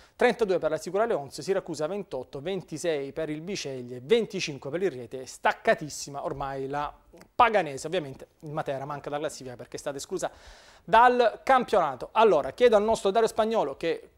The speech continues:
cura la regia quest'oggi, di farci vedere ancora i risultati per commentarli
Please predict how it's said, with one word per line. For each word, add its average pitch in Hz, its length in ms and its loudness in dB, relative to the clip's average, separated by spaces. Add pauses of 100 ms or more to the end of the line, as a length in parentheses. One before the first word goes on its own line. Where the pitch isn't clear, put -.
(140)
cura 131 340 -4
la 127 80 -6
regia 143 340 -4
quest'oggi, 190 600 0
di 139 100 -10
farci 185 380 0
vedere 160 240 -2
ancora 156 280 -4
i 160 40 -4
risultati 214 520 -2
per 165 180 -4
commentarli 156 720 -4